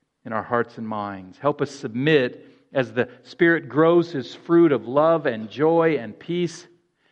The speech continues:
patience, kindness, goodness, faithfulness, gentleness, and self-control. As he works those fruits into our lives, help us submit to that work. And finally, help us submit to being your witnesses.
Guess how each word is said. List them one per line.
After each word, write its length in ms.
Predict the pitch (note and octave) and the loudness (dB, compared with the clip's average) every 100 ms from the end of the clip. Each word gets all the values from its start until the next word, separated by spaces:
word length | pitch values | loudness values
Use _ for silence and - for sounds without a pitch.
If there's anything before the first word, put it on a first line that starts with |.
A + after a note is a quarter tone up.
| _ _ | _ _
patience, 600 | - D3 E3+ - E3+ D#3+ | -4 0 0 -2 -6 -6
kindness, 680 | - - C#3+ E3 E3 D#3+ D#3+ | -16 -6 -4 -4 -4 -6 -8
goodness, 600 | - D3 D#3+ E3 D#3 - - | -10 -4 -4 -4 -8 -10 -4
faithfulness, 640 | C#3 E3 E3 F3 E3 D3 | 0 0 -2 -8 -6 -8
gentleness, 580 | - C#3+ D#3+ D#3+ D#3 - | -8 -8 -6 -6 -8 -8
and 160 | B2 A#2 | -10 -8
self-control. 800 | - D3 - C#3 - C#3+ B2 - - - | 0 0 -2 -12 -6 0 0 -2 -12 -4
As 120 | A#2+ | -2
he 120 | B2 A#2+ - - | -2 -8 -20 -4
works 300 | D#3+ F3 - | 0 0 0
those 260 | D#3+ C3+ | 0 0
fruits 400 | - - D#3+ D3+ - | -4 -2 0 0 -6
into 340 | C#3+ D3 - | -6 -6 -4
our 140 | B2 A2+ | -4 -2
lives, 420 | B2 C3 C3 B2 | 0 0 -2 -4
help 220 | C3+ C3 | -8 -8
us 100 | C#3+ | -12
submit 540 | - A#2 G#2 A#2+ C#3 C3+ | -12 -14 -8 0 0 0
to 120 | B2+ | -4
that 200 | A#2+ G#2+ | -4 -4
work. 440 | A#2+ A2 G2+ _ _ _ _ _ _ _ _ _ _ _ | -10 -10 -12 _ _ _ _ _ _ _ _ _ _ _
And 140 | - B2+ | -14 -4
finally, 440 | D#3 D#3 D#3+ D3+ | -2 0 0 2
help 220 | C3+ D3+ | 2 2
us 140 | D#3 - | 0 -4
submit 420 | C#3+ C#3 D#3+ D#3+ | -6 0 -2 -2
to 80 | C#3+ | -10
being 520 | A2 B2+ D#3 D#3 C#3 | -6 0 2 2 0
your 260 | B2+ C#3 C3+ | 0 2 2
witnesses. 840 | B2+ C3 C3+ G#2+ - G2 G2 | 0 -4 -6 -12 -14 -16 -18